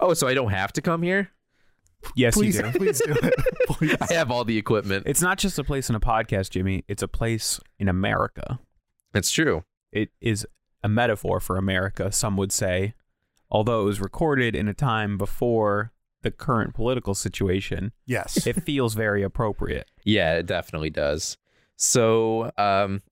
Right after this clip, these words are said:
Speaker 1: as Dan and Jeff alluded to, um, John B. McLemore sent an email to, uh, what's his name? Brian?
Speaker 3: Brian Reed.
Speaker 1: Brian Reed, who, um, is a host of,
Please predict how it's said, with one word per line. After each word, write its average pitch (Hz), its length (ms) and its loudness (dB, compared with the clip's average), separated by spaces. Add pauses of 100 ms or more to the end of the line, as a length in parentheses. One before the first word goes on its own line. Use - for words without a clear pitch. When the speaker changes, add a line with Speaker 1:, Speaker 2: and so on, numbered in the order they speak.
(140)
Speaker 1:
as 135 340 0
Dan 113 280 0
and 113 100 -2
Jeff 107 220 0
alluded 92 380 0
to, 87 540 0
um, 80 520 0 (1000)
John 131 360 2
B. 131 220 2
McLemore 98 760 0
sent - 360 -2
an 104 140 -10
email 95 420 0
to, 92 640 0 (380)
uh, 90 420 4
what's 131 280 0
his 190 120 0
name? 180 200 0
Brian? 107 420 2
Speaker 3:
Brian 147 320 -2
Reed. 101 280 -10 (100)
Speaker 1:
Brian 117 320 2
Reed, 104 340 0
who, 101 420 2
um, 82 460 0 (140)
is 92 460 2
a 101 120 2
host 104 300 2
of, 92 280 -4